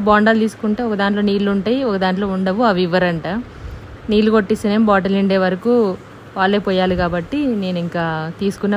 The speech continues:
బొండాలు వేస్ట్ అయిపోతాయి అనేసి బాటిలే తీసుకున్నాను. మా వారు కొంచెం, పిల్లలు కొంచెం, నేను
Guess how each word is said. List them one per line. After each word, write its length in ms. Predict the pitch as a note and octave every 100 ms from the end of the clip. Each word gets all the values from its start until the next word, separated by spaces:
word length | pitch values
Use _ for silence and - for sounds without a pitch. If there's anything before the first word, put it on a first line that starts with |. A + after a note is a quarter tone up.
| F#3
బొండాలు 320 | F#3 F3+ F#3 F3
వేస్ట్ 200 | F#3 F#3+
అయిపోతాయి 360 | F3+ F3+ E3+ E3+
అనేసి 280 | E3+ E3+ B3 G3+
బాటిలే 300 | E3+ E3 F3+ E3+
తీసుకున్నాను. 520 | F3 E3 E3 D#3+ A3 E4 - - - - - - -
మా 60 | F#3
వారు 180 | F#3 F#3+ G3
కొంచెం, 240 | G3 A3 G3
పిల్లలు 220 | F#3 F#3+ F#3
కొంచెం, 240 | F#3 G#3 G3
నేను 140 | F3